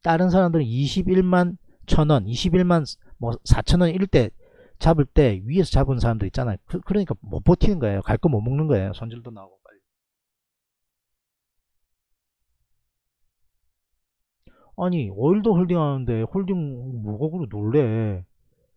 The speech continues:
여기 밀릴 수도 있지만 뛰어넘을 가능성도 있다니까. 여기는 한번 튕겨 내려왔잖아. 그때하고 좀 달라, 이,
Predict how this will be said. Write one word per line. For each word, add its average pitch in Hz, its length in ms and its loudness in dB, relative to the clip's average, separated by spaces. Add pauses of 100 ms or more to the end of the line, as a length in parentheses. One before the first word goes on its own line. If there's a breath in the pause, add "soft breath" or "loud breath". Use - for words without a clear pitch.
(200)
여기 185 260 0
밀릴 131 340 -2
수도 170 160 -6
있지만 147 260 -8
뛰어넘을 240 360 -2
가능성도 131 360 -4
있다니까. 180 680 -4 (440 soft breath)
여기는 185 320 0
한번 123 260 -4
튕겨 165 200 -4
내려왔잖아. 127 680 -4 (260)
그때하고 139 460 -6 (220)
좀 - 200 -16
달라, 170 360 -4
이, 98 220 -12